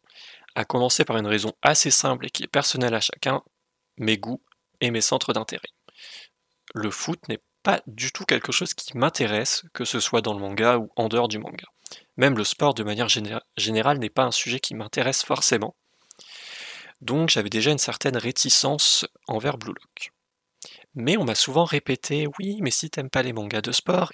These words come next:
et c'est Blue Lock, c'est différent, tu vas aimer, blablabla. » Et pour le coup, on peut pas le nier. Blue Lock est vraiment différent de d'autres mangas de sport que j'ai pu lire. Ce que Blue Lock va proposer, c'est le côté Battle Royale. En effet,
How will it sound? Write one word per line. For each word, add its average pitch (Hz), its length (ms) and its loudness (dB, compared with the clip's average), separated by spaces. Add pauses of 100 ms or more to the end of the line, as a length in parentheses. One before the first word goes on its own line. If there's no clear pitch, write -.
et 123 80 -2
c'est - 200 2
Blue 120 180 -6
Lock, 147 320 2
c'est - 180 0
différent, 143 760 0
tu - 240 -6
vas 117 180 2
aimer, 143 480 0 (300)
blablabla. » 120 500 0 (1600)
Et 131 100 -2
pour 113 160 0
le 104 100 2
coup, - 140 -4
on 160 80 2
peut - 100 -6
pas 135 140 4
le 120 80 -2
nier. 110 200 -8 (300)
Blue 147 120 -6
Lock 127 200 0
est 113 100 -4
vraiment 135 380 -2
différent 110 500 -2 (840)
de 104 360 -2
d'autres 120 360 0
mangas 113 280 0
de 107 80 0
sport - 360 0
que - 80 -8
j'ai 107 140 -2
pu - 160 -10
lire. - 200 -14 (600)
Ce - 240 0
que 127 320 0
Blue 131 220 -4
Lock 143 160 2
va 113 100 2
proposer, 127 500 0
c'est - 160 2
le 104 80 2
côté - 480 -2
Battle 120 380 2
Royale. - 360 -6 (600)
En 117 140 -6
effet, - 440 -2